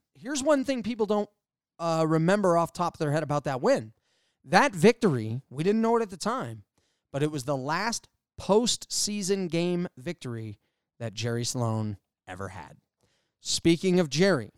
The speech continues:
that's what I wanted to get to here today. Jazz, get ready for the Nuggets. Some coaches are exceptional at knowing how to just attack a weakness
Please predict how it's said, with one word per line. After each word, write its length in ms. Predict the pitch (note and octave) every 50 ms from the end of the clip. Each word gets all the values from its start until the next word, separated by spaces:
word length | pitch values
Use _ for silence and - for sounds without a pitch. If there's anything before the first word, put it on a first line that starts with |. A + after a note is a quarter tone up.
| _ _ _ _ _
that's 200 | _ A#2 A#2 -
what 120 | B2 B2 B2
I 80 | B2
wanted 360 | B2+ A#2+ B2 B2 A#2+ B2 A#2+ A#2+
to 80 | C3+
get 240 | B2+ A#2+ D#3 D#3 -
to 340 | - C3+ C3 B2 B2 A#2+ A#2 - _ _ _ _ _
here 360 | _ _ C3 B2+ B2 B2 A#2+
today. 460 | A2+ - C#3 C3 B2 B2 A2 G#2 G2+ A2+
Jazz, 340 | - C3+ C#3+ E3+ G#3+ A#3 F3+
get 120 | A3+ G#3
ready 180 | F#3+ F#3+ F3+ F#3+
for 120 | - G3
the 80 | E3 D#3+
Nuggets. 360 | C#3+ C#3 C3+ B2+ B2 A2+ -
Some 320 | - - F#3+ F#3 G#3+ B3+
coaches 640 | B3+ - - E3+ E3+ D3+ - F#3+ F#3+ G#3+ F#3+ - - - - - _ _ _ _ _ _ _
are 200 | D3 D3 D3 D3+
exceptional 920 | D3+ - - - - - - G#3+ G3 - - - C#3+ A#2+ A2+ - - - _ _ _ _ _ _ _ _ _ _ _
at 160 | D3+ D3+ D3
knowing 400 | D3 D3 D#3 E3 F3 F#3 G3+ F#3+
how 120 | D#3 D#3
to 100 | C#3 C3
just 260 | A2+ B2 D#3+ D3+ -
attack 360 | C3+ A#2+ - C3 C3 C#3 D3+ -
a 60 | D3+
weakness 580 | C3+ C#3 C#3+ C#3+ F3 F#3 G3 F#3 - - -